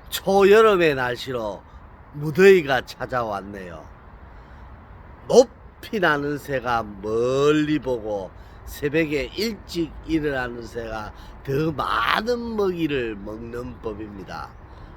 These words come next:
움직이는 사람에게 먹는 것이 생기는 것은 너무도 당연한 일입니다. 행복도 마찬가지입니다. 노력하는 사람만이 행복해질 수 있는 것입니다.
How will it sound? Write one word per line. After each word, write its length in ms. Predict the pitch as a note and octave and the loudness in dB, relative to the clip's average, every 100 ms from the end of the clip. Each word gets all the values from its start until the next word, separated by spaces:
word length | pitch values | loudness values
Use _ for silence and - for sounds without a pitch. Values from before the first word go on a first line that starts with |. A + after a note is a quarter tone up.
| - - | -18 -8
움직이는 800 | F#3 G3 G3 A3 C4 C4 G#3+ D#3 | -2 -2 -2 0 0 0 0 -2
사람에게 840 | C3+ B2 C3+ C3 B2 A#2 A#2 G#2 F2 - - - | -4 -4 -2 -2 -2 -6 -6 -8 -10 -16 -20 -10
먹는 380 | A#2+ C#3 D3 D#3+ | -6 -2 0 0
것이 400 | D#3+ G3 - D3+ | 2 0 0 -6
생기는 540 | B2+ C#3+ C3+ C3 A#2 | -6 -10 -8 -8 -8
것은 360 | A2+ G#2 G#2+ F#2 F#2 - - - | -10 -10 -10 -10 -14 -20 -18 -10
너무도 580 | A#2 C#3+ E3 A3 C#4 D4+ | -2 2 2 2 4 4
당연한 680 | - - G#2 G#2+ A#2 C3 E3 | 4 -2 -12 -12 -4 0 2
일입니다. 640 | F3 D#3+ D#3+ C3+ F2+ D#2 - - - - - - | 0 0 -4 -8 -10 -12 -14 -18 -16 -16 -16 -2
행복도 500 | A3+ C4+ C4+ G3 D#3+ | 0 2 0 -2 -6
마찬가지입니다. 1300 | B2+ G#2+ - B2+ B2 C#3 C#3+ C#3 G2+ F2+ F2 D2+ C#2 - - - - - - - | -6 -6 -8 -12 -8 -8 -6 -8 -10 -12 -14 -14 -14 -16 -18 -20 -18 -20 -20 -16
노력하는 680 | A2 F3 A#3+ A#3+ F3+ E3+ D#3 | 4 8 8 8 4 0 -2
사람만이 840 | C#3+ C3+ C3+ C3+ C3 C3 B2 A#2 A2 - - - | -8 -6 -2 -2 -2 -6 -6 -10 -12 -18 -20 -2
행복해질 800 | G#3+ A#3 G#3 F3 D#3 C#3 - C3+ | 0 2 0 0 0 -2 -4 -12
수 180 | C3 - | -12 -10
있는 360 | A2+ G#2 G#2+ G#2+ | -10 -10 -12 -8
것입니다. 600 | A#2+ B2+ A#2 F2+ D#2+ D2 | -8 -8 -12 -16 -16 -18